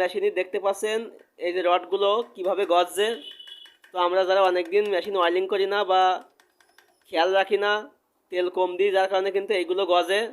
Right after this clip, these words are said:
এই নাটগুলো ঢিলা হয়ে যায়। তো এইগুলো কিন্তু টাইট দিলেই এই শব্দ সমস্যা সম্পূর্ণ সমাধান হবে। তো এরকম একটা স্ক্রুড্রাইভার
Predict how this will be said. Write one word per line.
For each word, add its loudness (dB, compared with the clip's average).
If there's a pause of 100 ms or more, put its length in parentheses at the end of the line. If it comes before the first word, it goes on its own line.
(300)
এই -2
নাটগুলো 0
ঢিলা -2
হয়ে 2
যায়। 2
তো -4
এইগুলো -2
কিন্তু -2
টাইট 2
দিলেই 0 (580)
এই -4
শব্দ -4 (160)
সমস্যা -4
সম্পূর্ণ -6 (140)
সমাধান -4
হবে। -12 (800)
তো -16
এরকম 2
একটা -2 (140)
স্ক্রুড্রাইভার 4